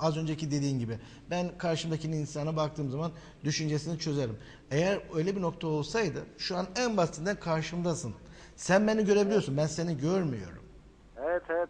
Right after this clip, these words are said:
Speaker 2: fark ediyorum. Evet. <laughs>
Speaker 1: Yani öyle bir şekilde çözebilsen şu anda en rahat çözülecek insan benim, beni rahat çözebilirsin. Çünkü ben
Speaker 2: Evet.
Speaker 1: buraya çıktığım zaman özverimle, içimle çıkıyorum, dışımla çıkmıyorum. Bazı insan kabuklarını dışarı koyar ki içindeki savunmasız halini göstermez.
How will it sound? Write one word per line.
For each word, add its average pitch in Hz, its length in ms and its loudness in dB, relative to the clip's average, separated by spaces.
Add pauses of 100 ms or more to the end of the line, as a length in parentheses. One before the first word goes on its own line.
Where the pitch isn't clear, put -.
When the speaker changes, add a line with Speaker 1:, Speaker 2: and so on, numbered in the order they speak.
Speaker 2:
fark 147 260 4
ediyorum. 170 340 2 (120)
Evet. 165 200 6 (220)
<laughs> 131 140 -4 (280)
Speaker 1:
Yani 131 320 0
öyle 156 160 2
bir 165 60 0
şekilde 170 360 -4
çözebilsen 185 540 -2
şu 214 180 -2
anda 202 220 0 (440)
en 247 340 4
rahat 185 260 2
çözülecek 170 460 2
insan 151 460 2
benim, 160 280 2
beni 160 200 2
rahat 165 240 0
çözebilirsin. 98 640 -6 (400)
Çünkü 170 180 2
ben 202 120 6
Speaker 2:
Evet. 196 80 2
Speaker 1:
buraya 196 280 4
çıktığım 302 300 -2
zaman 220 180 2 (320)
özverimle, 190 640 4
içimle 180 460 4
çıkıyorum, 120 460 -2
dışımla 160 360 0
çıkmıyorum. 110 500 -8 (400)
Bazı 165 260 6
insan 190 300 0
kabuklarını 180 840 2
dışarı 175 280 2
koyar 254 280 2
ki - 80 -4
içindeki 185 460 -2
savunmasız 180 580 0
halini 185 340 4
göstermez. 170 380 -2